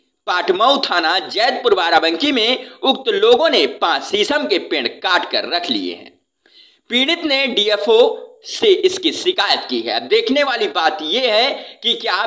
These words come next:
पीड़ितों को न्याय मिलेगा। वहीं दूसरी बड़ी खबर आ रही है बाराबंकी जनपद से। भारतीय किसान महासंघ अवध प्रांत की महिला संघ प्रमुख रामलाल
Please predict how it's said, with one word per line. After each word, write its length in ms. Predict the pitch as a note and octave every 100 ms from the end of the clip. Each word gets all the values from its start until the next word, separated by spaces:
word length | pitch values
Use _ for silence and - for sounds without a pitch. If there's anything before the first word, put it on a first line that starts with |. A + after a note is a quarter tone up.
| -
पीड़ितों 420 | - A3 A3+ D4+
को 160 | D4 F#3+
न्याय 340 | D3 D3+ G#2
मिलेगा। 680 | F#2 A#2+ F3 B3+ B3+ G2 F2 - _ _ _
वहीं 320 | D3+ G3 G3+ G3+
दूसरी 360 | A#3 A#3 D4+
बड़ी 220 | D#4+ C4+ C4
खबर 240 | A#3+ A3
आ 120 | G3
रही 240 | F#3+ F#3 F3+
है 220 | G3+ -
बाराबंकी 500 | F3+ F3 - - D4+
जनपद 340 | B3 A3+ - -
से। 160 | G#3 A3+ -
भारतीय 500 | - A3+ A#3+ C#4+ D#4+
किसान 580 | - B3 - B3 D#4 D#3 - - - E3
महासंघ 600 | G3 G#3 A#3+ A#3 D#4 C4+
अवध 380 | F#3+ G3 F3 -
प्रांत 300 | G#3+ C#4+ D4+
की 160 | F#3+ E3 B2+
महिला 400 | D#3+ G#3 D4 D4
संघ 260 | - G2+ F2+ _ _ _ -
प्रमुख 320 | G#3+ B3 B3+
रामलाल 640 | G3 D3+ D3+ G#3+ G3 F#3